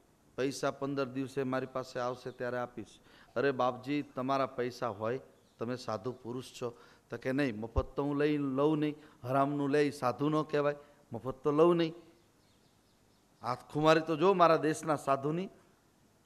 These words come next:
હું હાથને મારા ફેલાવું તો તારી ખુદાઈ દૂર નથી, અને હું માંગુ પછી તું આપે, મને વાત મંજૂર નથી, તું જા."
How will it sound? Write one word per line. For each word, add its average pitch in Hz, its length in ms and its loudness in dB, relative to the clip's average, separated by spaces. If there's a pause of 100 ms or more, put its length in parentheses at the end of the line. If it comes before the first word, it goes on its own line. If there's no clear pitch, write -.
(560)
હું 143 140 0
હાથને 165 420 4
મારા 156 300 8
ફેલાવું 160 520 6 (320)
તો 156 80 -4
તારી 151 300 6
ખુદાઈ 147 360 2
દૂર 180 300 2
નથી, 156 320 0
અને - 400 -6
હું 147 160 -2
માંગુ 156 300 4
પછી 160 280 -4
તું 175 140 2
આપે, 175 140 0
મને 185 180 2
વાત 190 240 4
મંજૂર 190 300 -2
નથી, 262 180 -2
તું 220 200 -4
જા." 220 480 10